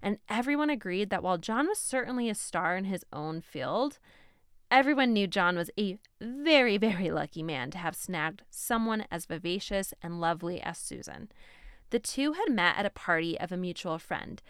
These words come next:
Both were recent divorcees, and they each had two children from their previous marriages. Two years after their very first date, the two married at John's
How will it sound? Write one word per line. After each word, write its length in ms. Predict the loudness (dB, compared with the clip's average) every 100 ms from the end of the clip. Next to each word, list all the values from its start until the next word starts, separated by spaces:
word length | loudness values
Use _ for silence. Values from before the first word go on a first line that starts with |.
| -20 -20 4
Both 340 | 6 6 2
were 140 | -2 -2
recent 380 | 0 -2 -2 -2
divorcees, 680 | 0 0 0 0 -2 -2 -2
and 100 | 0
they 140 | 0 0
each 280 | -4 -4 -4
had 340 | -4 -2 -2 -2
two 340 | -8 -4 -4 -4
children 500 | 0 0 0 -4 -4
from 160 | -6
their 120 | -6
previous 500 | -6 -4 -2 -2 -4
marriages. 600 | -8 -10 -10 -12 -12 -12 -12 -18 -20 -20 -16 -8
Two 280 | 0 2
years 420 | 4 2 0 -2 -2
after 300 | -4 -4 -4
their 220 | -6 -8 -8
very 260 | -4 -2 -2
first 360 | -2 -4 -4
date, 260 | -4 -4 -6 -16 -14
the 100 | -12
two 260 | -6 -2
married 420 | 0 -2 -2 -4 -6
at 180 | -8 -6
John's 420 | -4 -2 -2 -4